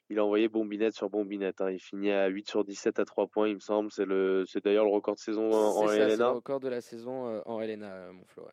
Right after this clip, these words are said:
Speaker 2: Donc du coup, euh, victoire facile pour, euh, pour les Tigers, euh, qui en profitent pour, pour remonter au classement. Choc de bas de tableau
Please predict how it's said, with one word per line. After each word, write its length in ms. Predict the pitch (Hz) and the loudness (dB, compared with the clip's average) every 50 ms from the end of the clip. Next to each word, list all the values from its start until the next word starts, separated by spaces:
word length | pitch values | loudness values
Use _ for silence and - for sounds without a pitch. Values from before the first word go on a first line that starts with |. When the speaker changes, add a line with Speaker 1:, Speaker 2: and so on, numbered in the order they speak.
| _ _ | _ _
Speaker 2:
Donc 200 | - 104 107 110 | -12 -12 -10 -10
du 120 | 98 104 101 | -12 -14 -18
coup, 320 | - - - 117 120 120 | -18 -14 -8 -6 -2 -2
euh, 260 | 117 110 107 107 107 | -2 -2 -2 -4 -6
victoire 320 | 104 104 101 - - 113 - | -6 -8 -12 -12 -12 -12 -12
facile 380 | - 110 - - - 123 120 | -14 -18 -18 -16 -14 -14 -14
pour, 300 | 113 - - 113 107 104 | -14 -12 -10 -10 -8 -6
euh, 260 | 107 107 104 104 101 - | -6 -6 -6 -6 -6 -8
pour 160 | - 110 107 | -10 -10 -10
les 100 | 104 104 | -10 -10
Tigers, 360 | - 107 101 107 113 117 135 123 123 | -10 -10 -8 -6 -6 -6 -6 -6 -8
euh, 240 | 110 104 101 104 | -8 -6 -8 -10
qui 120 | 98 - 107 | -10 -12 -14
en 80 | 104 | -16
profitent 360 | - - 95 - - - - _ | -16 -16 -20 -20 -20 -20 -20 _
pour, 360 | _ - 127 117 117 - - | _ -10 -8 -6 -6 -6 -8
pour 160 | - 123 117 | -8 -8 -6
remonter 320 | 120 117 123 123 117 - | -6 -4 -6 -6 -6 -6
au 80 | 139 131 | -6 -6
classement. 460 | - - 120 - - 117 113 107 - _ _ _ _ _ _ _ | -6 -8 -10 -10 -8 -8 -8 -8 -10 _ _ _ _ _ _ _
Choc 220 | - - 175 165 | -6 -4 -4 -2
de 100 | 151 175 | 0 0
bas 140 | 170 170 175 | 2 2 2
de 60 | 170 | 2
tableau 440 | - 180 160 151 156 170 185 214 226 | 2 0 -2 0 0 -2 -2 -2 -4